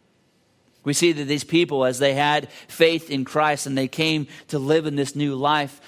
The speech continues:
none of them lived their lives on their own. They weren't lone rangers where they got their faith and then continued to live on their own.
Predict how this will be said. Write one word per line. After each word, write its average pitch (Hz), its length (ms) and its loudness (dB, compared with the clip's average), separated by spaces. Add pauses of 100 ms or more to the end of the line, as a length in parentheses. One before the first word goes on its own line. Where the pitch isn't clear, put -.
(160)
none 175 180 2
of 190 140 0
them 180 280 0
lived 170 240 2
their 165 140 2
lives 160 400 0
on 147 140 0
their 147 160 0
own. 156 160 0
They 147 180 0
weren't 185 320 -4
lone 165 420 -2
rangers 156 400 -2
where 147 120 0
they 143 120 2
got 165 300 0
their 185 100 -2
faith 185 380 0
and 143 160 -6
then 160 200 -2 (200)
continued 170 380 -2
to 151 80 -2
live 160 180 2
on 156 80 -2
their 147 220 -2
own. 170 340 -2